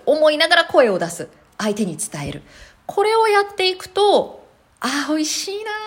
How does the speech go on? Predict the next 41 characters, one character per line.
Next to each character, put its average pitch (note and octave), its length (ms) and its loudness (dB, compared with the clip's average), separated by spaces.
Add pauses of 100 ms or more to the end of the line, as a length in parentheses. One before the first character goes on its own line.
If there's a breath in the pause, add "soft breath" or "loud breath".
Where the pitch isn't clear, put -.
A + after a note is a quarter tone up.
(320)
ー」 - 20 -18
と - 80 -6
か、 C#4 220 -2 (460 loud breath)
「い A3 40 -4
や、 G3 80 0
も F#3+ 120 -2
う - 20 -6
本 C#4+ 240 -2 (200)
当 - 100 -8
に A4 120 -2
嬉 G#4+ 220 2
し - 40 -6
か F#4 100 6
っ F4 100 -6
た D#4 140 6
ん C#4+ 40 0
で D4 120 0
す C#4+ 80 -4
よ C4 120 2
ね B3+ 800 -2
ー」 - 40 -20
っ - 20 -20
て - 280 -2 (760 loud breath)
伝 G#3+ 100 0
わ G3 60 2
っ G3+ 100 -6
て G3 80 -4
い F3+ 80 -6
く A3+ 140 -2
ん - 20 -4
で D3 80 -6
す D3 100 -12
け E3 120 -4
れ D3 80 -6
ど C#3+ 80 -8
も、 C4 320 0 (720 loud breath)
こ - 180 -2
の G4 120 0
時 G4+ 200 -2
っ G#3+ 60 -6
て、 G3 480 -4